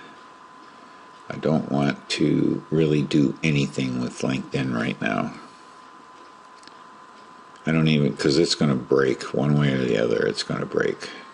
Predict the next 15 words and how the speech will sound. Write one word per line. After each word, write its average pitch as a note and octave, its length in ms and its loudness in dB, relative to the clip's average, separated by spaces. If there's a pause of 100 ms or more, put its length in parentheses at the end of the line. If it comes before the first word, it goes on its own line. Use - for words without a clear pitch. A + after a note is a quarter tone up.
(180)
That's - 280 -4
just, - 400 -2
uh, - 280 -2 (500)
historically C#2 680 2
what - 220 -2
normally B1+ 420 -2
happens. - 560 -4
Three D#2 320 0
M, D#2+ 340 0 (560)
uh, C2+ 400 -4
we D#2+ 380 2
are B1+ 160 0
in C#2+ 260 0
a B1+ 80 0
tear C#2+ 640 0